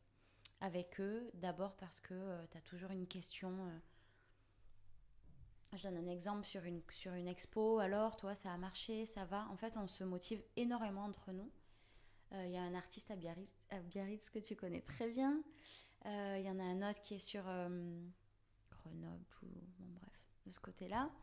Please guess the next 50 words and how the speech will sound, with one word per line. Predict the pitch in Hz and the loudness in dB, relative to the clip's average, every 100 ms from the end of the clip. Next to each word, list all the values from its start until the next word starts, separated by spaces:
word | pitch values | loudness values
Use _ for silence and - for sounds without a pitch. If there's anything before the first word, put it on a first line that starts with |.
| - - - - - - | -16 -18 -20 -20 -14 -2
euh, | 208 196 185 | 2 2 4
avec | 190 190 190 | 4 2 2
qui | - | 2
on | 208 | 2
a | 180 | 2
fait | 175 | 2
un | 165 | 2
échange | 196 214 220 208 | 2 2 2 2
de | 180 | 0
toiles. | 180 185 202 | 2 2 4
Alors | 160 156 170 | 2 0 -2
là, | 190 | -2
c'est, | - 160 151 156 - - - - - - | -2 -4 -4 -8 -12 -20 -18 -18 -20 -10
c'est | - 190 - | -4 -4 0
hyper | 214 185 180 - | 0 2 2 0
cool | - 214 175 - | 0 0 0 -6
de | 185 | -6
pouvoir, | - 180 170 180 180 | -6 -2 2 2 2
euh, | 175 165 165 - - - | 0 -2 -8 -14 -20 -4
échanger. | - 202 - 190 175 202 | 0 2 2 0 2 2
On | 196 | 2
se | 190 | 0
dit, « | 165 185 | -4 -2
Bon, | 185 | 0
bah, | 175 170 | 0 -2
tiens, | - 190 196 185 165 | -4 0 0 0 -2
on | |
connaît | 165 180 175 | -2 0 0
un | |
petit | 170 - | -2 -6
peu | - 180 | -6 -4
nos | 160 | -4
cotes, | - 202 202 202 | -2 0 0 -2
on | 180 | -6
sait | - - | -6 -6
combien | 175 180 175 | -4 -2 -2
sont | 175 180 | -2 -4
vendues | 170 165 170 | -4 -6 -6
nos | 165 | -6
toiles | - 202 202 | 0 2 2
et | 180 160 - - - - - - - | 0 -4 -10 -20 -20 -20 -20 -18 -6
on | 190 | -2
s'échange | 185 185 196 196 | 0 -2 -2 -2
quelque | - 175 - | -2 -2 -2
chose | 180 202 196 | -2 -4 -4
qui, | - 175 | -6 -4
évidemment, | 170 175 180 190 190 | -2 0 2 0 -2
a | |
une | 175 170 | -2 -2
valeur, | 165 175 | -4 -4